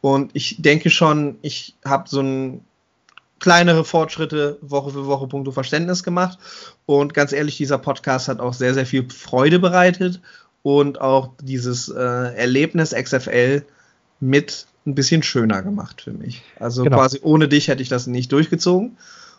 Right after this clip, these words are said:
Speaker 1: Und,
Speaker 2: Ohne dich
Speaker 1: äh,
Speaker 2: hätte ich das auch nicht durchgezogen.
Speaker 1: Oh.
Speaker 2: Schön, dass es dich gibt, Bombe.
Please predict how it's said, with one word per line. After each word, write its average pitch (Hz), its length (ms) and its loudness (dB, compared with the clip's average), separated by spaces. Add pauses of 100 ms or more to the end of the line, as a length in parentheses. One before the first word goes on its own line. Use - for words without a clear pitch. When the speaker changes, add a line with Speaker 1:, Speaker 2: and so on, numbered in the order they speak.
(200)
Speaker 1:
Und, 120 220 0
Speaker 2:
Ohne 156 220 6
dich 147 140 -2
Speaker 1:
äh, - 20 -4
Speaker 2:
hätte 127 100 0
ich 113 60 -2
das 110 120 -8
auch 95 80 -14
nicht 95 140 -14
durchgezogen. - 400 -14 (1080)
Speaker 1:
Oh. 120 580 -4
Speaker 2:
Schön, 151 240 0
dass - 160 -6
es - 140 -16
dich - 180 -8
gibt, 117 200 -6
Bombe. 107 320 -8